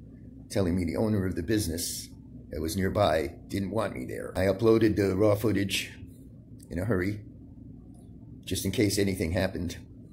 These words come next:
I didn't get video of him. I got the audio track.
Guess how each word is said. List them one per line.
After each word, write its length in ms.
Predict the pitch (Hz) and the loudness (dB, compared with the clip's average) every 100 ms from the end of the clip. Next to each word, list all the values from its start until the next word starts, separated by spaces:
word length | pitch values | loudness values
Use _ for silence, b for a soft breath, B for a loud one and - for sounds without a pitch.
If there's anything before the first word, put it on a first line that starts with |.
| - - - - - - - - - - - | -20 -18 -18 -18 -18 -18 -18 -18 -18 -8 0
I 40 | |
didn't 180 | 101 110 | 2 4
get 160 | 107 85 | 2 6
video 380 | 123 107 104 | 6 8 6
of 100 | 95 | 4
him. 220 | 98 107 120 B B B - - - | 2 0 -2 B B B -20 -16 -10
I 60 | 76 | -2
got 180 | 92 - | -2 0
the 120 | 90 | 2
audio 280 | 101 76 62 | 2 0 -2
track. 400 | 95 80 85 | -2 0 -2